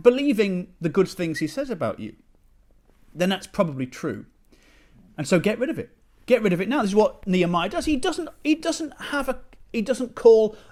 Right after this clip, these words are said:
a Wittengamot. He doesn't call a meeting. He doesn't meet up with Tobiah over coffee and say, "Hey, I'm a little bit," no, get out. Get out. Um,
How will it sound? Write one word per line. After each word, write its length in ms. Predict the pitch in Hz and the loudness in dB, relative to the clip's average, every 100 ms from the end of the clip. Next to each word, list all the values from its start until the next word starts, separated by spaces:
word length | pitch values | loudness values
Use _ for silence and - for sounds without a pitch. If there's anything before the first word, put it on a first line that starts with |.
| - | 0
a 80 | 165 | 2
Wittengamot. 920 | 160 220 - 226 220 202 214 - - - - | 10 8 8 2 2 2 -2 -4 -16 -16 -8
He 80 | |
doesn't 320 | 185 214 214 - | -6 -4 -6 -4
call 240 | 202 175 | 0 0
a 60 | 156 | 0
meeting. 480 | 180 233 214 226 | -2 -4 -2 -2
He 60 | 196 | -2
doesn't 320 | 208 220 196 | -4 -6 -4
meet 260 | 190 196 - | -2 0 0
up 180 | 196 180 | -4 -6
with 160 | 175 175 | -6 -2
Tobiah 400 | 180 170 170 160 | -2 0 2 2
over 240 | 147 139 | 0 -4
coffee 460 | 139 - 202 - 208 | -8 -6 -6 -6 -8
and 100 | 190 | -8
say, 220 | - - | -10 -6
"Hey, 260 | 262 302 285 | -6 -4 -6
I'm 120 | 277 | -6
a 60 | 294 | -8
little 180 | - | -8
bit," 220 | - - 277 | -12 -14 -6
no, 320 | 359 - - - - 143 | -2 -2 -4 -12 -12 -8
get 300 | 127 277 269 | 6 6 6
out. 440 | 247 214 117 - - - - - - - - 135 | 0 0 -6 -10 -20 -20 -20 -20 -20 -20 -14 -6
Get 440 | 180 220 208 - - - - _ - | 0 0 -2 -14 -18 -20 -20 _ -4
out. 440 | 175 165 101 - - _ _ - - - - - - | 2 2 0 -10 -20 _ _ -20 -20 -20 -20 -12 0
Um, 320 | 160 160 | 2 2